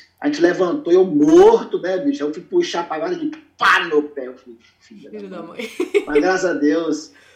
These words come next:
Speaker 1: no final ali foi, foi, foi, foi pra casa e com certeza ele é um menino abençoado, ele é realmente um, um representante aí da arte suave, pela maneira que ele se porta, pela forma que ele ouve e que ele quer evoluir,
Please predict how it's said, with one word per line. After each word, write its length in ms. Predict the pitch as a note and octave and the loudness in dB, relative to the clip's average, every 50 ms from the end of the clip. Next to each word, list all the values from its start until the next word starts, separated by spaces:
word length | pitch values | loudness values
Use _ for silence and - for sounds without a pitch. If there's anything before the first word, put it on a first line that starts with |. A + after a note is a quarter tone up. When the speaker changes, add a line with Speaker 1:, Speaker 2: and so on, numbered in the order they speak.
| _ _ _ | _ _ _
Speaker 1:
no 120 | C#3+ D3 D#3 | -8 -6 -6
final 560 | - - D#3 C#3+ C#3 C#3+ D3 D3 D3 D3 C#3+ | -6 -4 -2 0 2 4 4 4 4 4 2
ali 300 | C3+ B2+ C3 C#3 D3+ D3 | 2 2 2 2 2 2
foi, 480 | D3+ - D#3 C#3+ C#3 C#3 C3+ B2+ B2 A#2+ | 0 0 0 0 0 0 -2 -4 -6 -8
foi, 240 | - - C3 B2+ B2 | -8 -8 -8 -8 -8
foi, 200 | - - A2+ A#2 | -6 -6 -8 -8
foi 160 | - - B2+ A#2+ | -8 -8 -10 -10
pra 180 | - - B2 | -8 -8 -10
casa 520 | A#2 - B2 A#2 B2 B2+ C3+ C#3 B2+ C3 B2+ | -8 -4 -2 0 2 2 2 0 0 -4 -6
e 60 | B2 | -6
com 140 | - C3 B2+ | -8 -12 -8
certeza 440 | - D3 C#3+ - - A#2+ B2 B2 A#2+ | -8 -8 -8 -6 -8 -8 -8 -6 -8
ele 60 | B2 | -8
é 20 | B2 | -8
um 60 | A#2+ | -8
menino 500 | A#2+ A#2 A#2 A#2+ B2 B2 B2 A#2 A2+ G#2+ - | -8 -6 -6 -4 -4 -4 -4 -6 -6 -6 -8
abençoado, 880 | A#2 - A#2+ A#2 - - - A2 A2 G#2+ A2+ A#2+ B2+ B2+ B2 A#2 A2+ A2+ | -2 -2 -2 -2 -2 -4 -4 -2 0 2 4 4 4 4 4 2 -2 -4
ele 100 | A2+ A2+ | -4 -4
é 60 | A2+ | -4
realmente 520 | A2+ A#2+ A#2+ A#2 A#2 A#2 A#2+ - - - | -4 -4 -4 -4 -6 -8 -12 -16 -16 -16
um, 140 | B2 A#2+ A#2 - _ _ _ _ - - - _ | -16 -18 -18 -20 _ _ _ _ -20 -20 -14 _
um 40 | - - | -10 -6
representante 800 | - B2 - - B2+ - C3 B2 G#2 G2+ A#2 A#2+ A#2 - - A#2 | -6 -6 -2 -2 -2 -2 -2 -4 -6 -6 -6 -6 -6 -6 -6 -4
aí 60 | A#2 | -2
da 120 | A2+ A2+ A2+ | -2 -2 -2
arte 160 | A2+ - - | -4 -6 -8
suave, 560 | - A#2+ A2 A2 A2+ A#2+ B2+ B2+ A#2+ A2+ A2 G#2+ | -6 -4 -2 0 2 4 4 2 2 0 -6 -8
pela 200 | A#2 A2 A2 A2+ | -6 -6 -6 -6
maneira 400 | A2+ A2+ A2 G#2+ A2+ A#2+ A#2+ A#2 | -6 -10 -12 -10 -8 -8 -8 -6
que 80 | - A2+ | -6 -8
ele 80 | A2 | -10
se 160 | - - - - | -10 -12 -18 -12
porta, 640 | - G#2+ G#2+ A2 A#2 A#2+ B2+ B2 B2 - - - | -8 -4 -2 0 0 2 0 0 -2 -6 -10 -12
pela 240 | A2 - A2+ A2 A2 | -8 -6 -6 -6 -6
forma 300 | - - B2 A#2 A#2+ A#2 | -8 -10 -10 -10 -10 -10
que 100 | - - | -8 -8
ele 140 | A#2 A2+ A2+ | -6 -4 -2
ouve 600 | A2 A2 A2+ A#2 B2 C3 C#3 C#3 C3 C#3 - - - - - - - - | -2 0 2 4 4 4 4 4 2 0 -2 -4 -8 -14 -20 -16 -2 2
e 80 | D3 | 2
que 100 | - - | 2 4
ele 120 | - - - | 2 0 0
quer 200 | - D3+ D#3 D3+ | 2 2 2 4
evoluir, 600 | D3+ D3 D#3 D#3 E3 D3 A#2+ A2+ G#2+ G2+ - | 4 4 4 4 4 4 2 2 -2 -6 -12